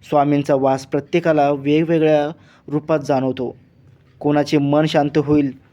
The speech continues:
तर कोणाचे डोळे आनंदाने पाणवतील, कोणाला संकटात मार्ग सापडेल तर कोणाला दिव्य सुगंध येईल.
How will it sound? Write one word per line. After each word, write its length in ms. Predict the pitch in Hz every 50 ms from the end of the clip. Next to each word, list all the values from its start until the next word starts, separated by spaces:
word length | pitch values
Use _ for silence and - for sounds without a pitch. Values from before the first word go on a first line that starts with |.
| _ _
तर 80 | - 127
कोणाचे 480 | - - 143 139 139 131 131 - 139 131
डोळे 440 | 131 135 139 143 139 127 123 131 127 131 - - _ -
आनंदाने 540 | 123 127 135 147 160 170 165 156 147 147
पाणवतील, 480 | 139 - 131 127 127 123 113 123 120 110 - - - _ _ _ _ _ _ _ _ _ _ _
कोणाला 340 | - 143 156 156 151 151 147
संकटात 440 | 147 - 151 147 147 156 139 151 139 -
मार्ग 340 | 147 147 139 135 143 147 180
सापडेल 460 | 170 - 165 151 160 160 165 147 131 - - _ _ _ _ _ _ _ _ -
तर 80 | 143
कोणाला 460 | 139 - 147 147 143 139 135 139 139
दिव्य 440 | 139 139 131 151 151 151 147 151 160
सुगंध 380 | 151 156 143 135 143 147 143 139
येईल. 320 | 135 127 120 117 113 107